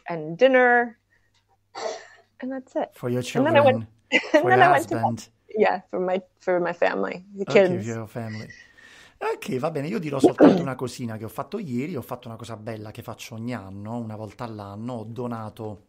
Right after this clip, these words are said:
Speaker 2: il mio sangue, è una cosa che faccio, mi piace, ecco, magari questo è un bel messaggio per la gente per dire, mi raccomando, donate sangue.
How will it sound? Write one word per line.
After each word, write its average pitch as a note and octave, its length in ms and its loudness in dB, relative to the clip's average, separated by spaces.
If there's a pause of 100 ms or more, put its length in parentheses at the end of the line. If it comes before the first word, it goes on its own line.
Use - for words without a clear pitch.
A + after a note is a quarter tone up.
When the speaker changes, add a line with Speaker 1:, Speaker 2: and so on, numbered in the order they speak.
Speaker 2:
il G#2 120 -14
mio A2+ 100 -8
sangue, A#2+ 640 -8 (720)
è - 60 -14
una A#2+ 120 -10
cosa A#2 180 -10
che C#3+ 140 -10
faccio, B2 720 -10 (360)
mi B2+ 100 -10
piace, G#2+ 880 -10 (400)
ecco, - 320 -20 (160)
magari B2 500 -8
questo B2 240 -14
è A2+ 40 -12
un A2+ 40 -10
bel A#2 160 -6
messaggio A2+ 800 -10 (460)
per B2 140 -10
la A#2 140 -8
gente A#2 560 -10
per A2 180 -10
dire, G#2+ 260 -10
mi G#2+ 80 -10
raccomando, G#2+ 400 -12
donate A#2+ 400 -6
sangue. G2 460 -14